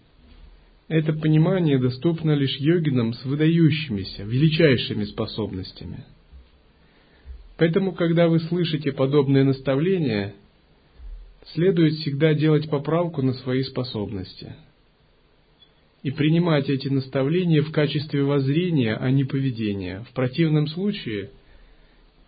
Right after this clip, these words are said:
если вы их примете как нечто уже вами реализованное и попытаетесь их держаться, вы можете увидеть, что они не работают для вас,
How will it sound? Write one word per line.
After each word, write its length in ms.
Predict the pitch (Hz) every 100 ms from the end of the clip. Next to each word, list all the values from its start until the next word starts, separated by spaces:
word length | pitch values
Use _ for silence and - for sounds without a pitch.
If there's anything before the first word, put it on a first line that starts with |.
| _ -
если 380 | 147 160 - 156
вы 160 | 156
их 160 | 156 -
примете 460 | 160 175 139 -
как 340 | - 135 123 - - -
нечто 500 | 135 151 156 - 139
уже 360 | 127 127 135 123
вами 600 | 123 117 110 104 113 135
реализованное 1000 | 127 123 131 131 185 170 127 107 98 95 - _ _ _ _ _ - _ _ -
и 60 |
попытаетесь 680 | 135 139 151 151 131 127 - 120
их 100 | 110
держаться, 600 | 123 113 104 98 - 110
вы 140 | 131
можете 440 | 165 175 156 156 147
увидеть, 380 | 143 175 156
что 220 | 156 - 139
они 200 | 147 160
не 140 | 156
работают 600 | 160 156 135 123 113 107
для 260 | 107 107 101
вас, 340 | 98 98 -